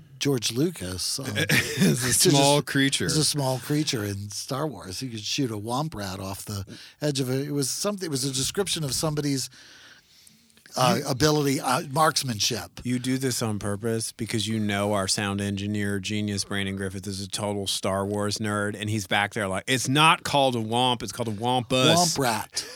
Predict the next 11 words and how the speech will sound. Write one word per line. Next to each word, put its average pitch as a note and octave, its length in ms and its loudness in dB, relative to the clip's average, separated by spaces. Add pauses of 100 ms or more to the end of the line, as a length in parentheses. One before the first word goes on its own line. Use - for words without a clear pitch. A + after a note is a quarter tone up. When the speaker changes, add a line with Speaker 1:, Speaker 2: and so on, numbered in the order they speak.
(1160)
Speaker 2:
Womp A3 260 4
rat's G3 300 6
right, D#3+ 260 4
he D3+ 80 0
just D3+ 240 -2
said C3 160 2
in B2+ 100 0
our B2 120 2
Speaker 1:
Yeah. E3 180 6
Speaker 2:
ear. A#2+ 160 0
Okay. A2+ 220 0